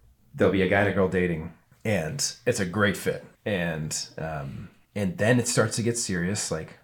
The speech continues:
"Well, dang, this is a great fit. Well, what, should we just stay in this netherverse, or should we just get married?" And most of the time, it makes sense to get married.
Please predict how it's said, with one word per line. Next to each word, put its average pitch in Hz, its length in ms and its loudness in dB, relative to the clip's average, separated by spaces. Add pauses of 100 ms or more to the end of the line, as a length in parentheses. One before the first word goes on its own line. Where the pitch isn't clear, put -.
(100)
"Well, 92 340 -2
dang, 95 160 -2
this 98 160 -4
is 101 60 -4
a 98 40 -2
great 98 220 -2
fit. - 340 -2 (140)
Well, 117 160 6
what, 117 220 4 (360)
should - 200 2
we 113 80 4
just 107 340 0
stay 113 400 4
in 113 80 6
this 110 300 2
netherverse, 131 640 6
or 110 80 2
should 120 160 0
we 107 80 2
just 107 260 -2 (240)
get 104 140 2
married?" 139 320 8 (480)
And 95 340 4 (240)
most 87 260 0
of 98 80 -2
the - 60 -10
time, 92 320 0 (120)
it 95 120 -4
makes 90 240 -4
sense 90 160 -4
to 101 60 -4
get 98 100 -2
married. 90 400 -2